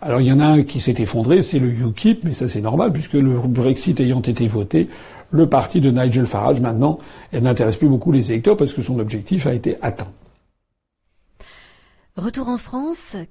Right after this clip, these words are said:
Speaker 2: quelles sont les dernières nouvelles du gouvernement ?
Speaker 1: Les dernières nouvelles du gouvernement aujourd'hui, donc nous sommes mardi treize juin.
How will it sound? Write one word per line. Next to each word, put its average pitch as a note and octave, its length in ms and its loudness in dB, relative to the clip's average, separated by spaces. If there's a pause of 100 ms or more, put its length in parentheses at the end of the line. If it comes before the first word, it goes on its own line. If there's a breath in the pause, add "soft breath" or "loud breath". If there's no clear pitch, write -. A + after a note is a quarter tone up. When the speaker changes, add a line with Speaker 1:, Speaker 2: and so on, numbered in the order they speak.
Speaker 2:
quelles C#4 140 -6
sont C#4+ 300 -8
les G3+ 160 -4
dernières A3+ 340 -2
nouvelles G#3 320 -4
du F3+ 100 -8
gouvernement ? E3+ 580 -4 (1160 loud breath)
Speaker 1:
Les B2 120 2
dernières F3 280 4
nouvelles E3+ 300 6
du C#3+ 160 6
gouvernement D#3 420 6
aujourd'hui, C3+ 640 4
donc C3 200 0
nous B2 120 2
sommes B2 260 2
mardi A#2+ 480 2
treize A#2+ 460 2
juin. C3 480 2